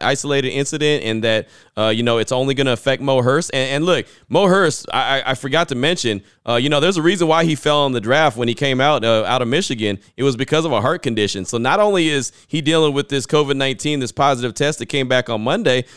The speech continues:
but this dude already has, you know, a, a heart condition that made a lot of teams stay away from him in the draft. And, uh, you know, you just don't know how that's gonna complicate things,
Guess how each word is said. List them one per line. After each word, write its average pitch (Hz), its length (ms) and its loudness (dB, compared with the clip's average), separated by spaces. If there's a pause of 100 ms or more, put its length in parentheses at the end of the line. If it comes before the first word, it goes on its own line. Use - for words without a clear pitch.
(120)
but 139 80 -4
this 233 160 0
dude 262 220 0
already 233 420 2
has, 143 320 2
you 151 80 -2
know, 143 200 2
a, 131 380 0
a 117 40 0
heart 170 220 0
condition 151 440 -2
that 131 200 0
made 151 240 -2
a 139 40 0
lot 143 180 0
of 139 60 -6
teams 156 260 -4
stay 147 180 0
away 139 200 2
from 147 180 -2
him 135 140 0
in 127 80 -2
the 110 80 -4
draft. 151 420 0 (240)
And, 127 340 0
uh, 127 220 2
you 160 120 -2
know, 147 100 2
you 147 120 -2
just 180 200 -6
don't 214 180 -2
know 185 140 4
how 160 160 4
that's 143 220 0
gonna 139 260 0
complicate 143 640 -2
things, 113 320 -2